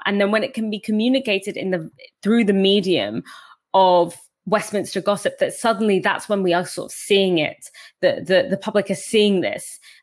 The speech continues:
um, in black and white. And, and not to mention that, you know, despite the government itself being aware that these deaths were n-, not inevitable, but were a consequence of very bad decisions and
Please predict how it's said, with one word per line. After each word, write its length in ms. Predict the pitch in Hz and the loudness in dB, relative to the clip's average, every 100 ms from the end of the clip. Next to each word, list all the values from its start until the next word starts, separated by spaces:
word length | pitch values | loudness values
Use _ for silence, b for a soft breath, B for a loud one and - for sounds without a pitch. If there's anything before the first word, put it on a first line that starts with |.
| _ | _
um, 220 | 185 175 165 | -2 0 0
in 120 | 190 | -2
black 300 | 190 175 - | 0 0 -2
and 140 | 165 165 | -6 -2
white. 280 | - 117 - | -2 -4 -4
And, 180 | 202 196 B B - | -4 -4 B B 2
and 120 | 240 | 4
not 220 | 320 - | 4 0
to 100 | 247 | 0
mention 540 | 220 214 - 185 165 | 0 -2 -2 0 0
that, 280 | 160 160 131 - | 0 0 -2 -2
you 120 | 180 | 0
know, 220 | 160 139 - | 0 0 -4
despite 560 | - 208 - 247 254 214 | -6 -6 0 2 2 0
the 80 | 208 | -2
government 720 | 196 185 185 123 135 - - b b - | -2 -2 -2 -4 -4 -8 -18 b b -6
itself 560 | 160 - - 214 196 - | -6 -4 0 2 0 0
being 240 | 185 170 | 0 2
aware 560 | 165 160 170 156 160 160 B _ | 0 0 0 0 -2 -8 B _
that 160 | 190 - | 0 2
these 180 | 185 | -2
deaths 380 | 185 170 165 - 180 | 0 -2 -4 -6 0
were 200 | 170 165 | 2 2
n-, 280 | 175 190 - - | -2 -6 -8 0
not 340 | 208 240 240 | 4 4 2
inevitable, 640 | 196 175 160 165 - 165 156 | 0 -2 -4 -6 -6 -4 -2
but 140 | 165 | 0
were 120 | 180 | 0
a 60 | 180 | 0
consequence 680 | - 214 202 - 190 165 - | -2 -4 -4 -4 -4 -4 -4
of 180 | 170 - | -6 0
very 260 | 220 208 | 2 2
bad 260 | - 180 160 | 0 -2 -2
decisions 520 | 175 - 160 160 156 | -6 -4 -2 -4 -4
and 220 | - 165 | -6 -8